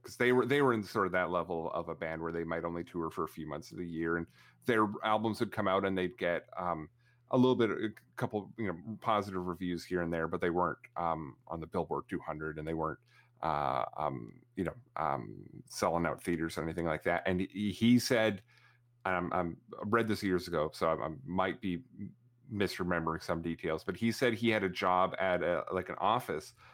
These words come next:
that specifically hired musicians and would let them go on leave for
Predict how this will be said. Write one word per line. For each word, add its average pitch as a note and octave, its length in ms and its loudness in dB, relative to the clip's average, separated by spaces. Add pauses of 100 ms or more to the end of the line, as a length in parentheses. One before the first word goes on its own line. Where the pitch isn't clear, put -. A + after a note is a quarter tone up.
(120)
that G2+ 240 0
specifically A2+ 640 -2
hired G2+ 460 2
musicians F2+ 560 -2
and F#2 200 -2
would F2 140 -2
let F2 300 0
them E2 180 -2
go E2 240 -2
on D2+ 260 -4
leave E2+ 460 -4 (380)
for E2+ 420 4